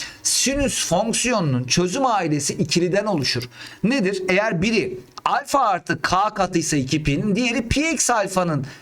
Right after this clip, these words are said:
e, K artı iki pi fazlası olacak. Aslında şuraya dikkatinizi çekmek istiyorum. Şu ikisine. Bakın toplamları kaç? Yüz seksen. Bölge ne olursa olsun. Şuradaki eş üçgenlerden dolayı toplamlarından yüz seksen olması lazım.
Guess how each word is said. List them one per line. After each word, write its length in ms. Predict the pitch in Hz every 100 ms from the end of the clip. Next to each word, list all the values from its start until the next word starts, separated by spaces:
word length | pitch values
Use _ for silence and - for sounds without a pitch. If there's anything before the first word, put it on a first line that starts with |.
| - -
e, 280 | 151 147
K 140 | 147 190
artı 320 | 165 151 156
iki 200 | 143 139
pi 120 | 135
fazlası 440 | 127 123 120 120 123
olacak. 260 | 110 123 -
Aslında 320 | 175 - 202
şuraya 380 | - 269 269 202
dikkatinizi 460 | 190 170 156 123
çekmek 380 | - 135 131 123
istiyorum. 360 | - 127 120 113
Şu 200 | - 240
ikisine. 500 | 202 226 - 113 - - - -
Bakın 260 | 175 175 233
toplamları 600 | 208 208 214 208 196 196
kaç? 300 | 277 285 175
Yüz 180 | 190 -
seksen. 500 | 160 - 123 120 156
Bölge 400 | 220 226 254 208
ne 60 |
olursa 500 | 226 214 220 196 196
olsun. 500 | 180 165 147 180 120 - - -
Şuradaki 400 | - 226 214 202 226
eş 200 | 214 208
üçgenlerden 920 | 190 - 175 175 170 165 170 214 214
dolayı 320 | 160 123 120
toplamlarından 760 | 120 214 - 156 135 135 147 240
yüz 180 | 208 -
seksen 280 | 165 -
olması 420 | 131 110 104 - 101
lazım. 280 | 98 -